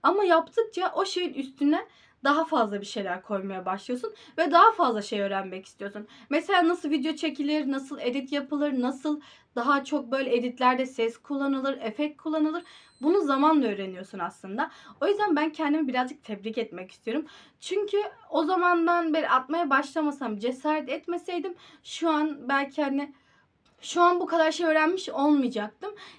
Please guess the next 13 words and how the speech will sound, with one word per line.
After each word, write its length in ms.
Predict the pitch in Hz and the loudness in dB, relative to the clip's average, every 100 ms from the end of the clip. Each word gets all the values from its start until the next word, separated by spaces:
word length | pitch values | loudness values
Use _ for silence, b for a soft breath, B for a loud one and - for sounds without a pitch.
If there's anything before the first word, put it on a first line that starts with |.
| - | 2
Yüz 260 | 392 440 | 2 2
kişi 200 | - - | -4 -4
demek 320 | 320 320 370 269 | 2 2 2 2
benim 240 | 339 349 | 2 2
için 180 | 311 311 | 2 2
aslında 260 | 302 392 | 2 2
yüz 440 | 339 254 269 294 233 | 0 2 2 2 2
bin 180 | 269 262 | 0 0
kişi 240 | - 262 | -4 -6
gibi 260 | 240 294 269 | -4 -4 -4
bir 60 | |
şey 240 | 269 277 233 | -4 0 0
aslında. 600 | 214 - 202 202 277 | 0 -6 -10 -4 -4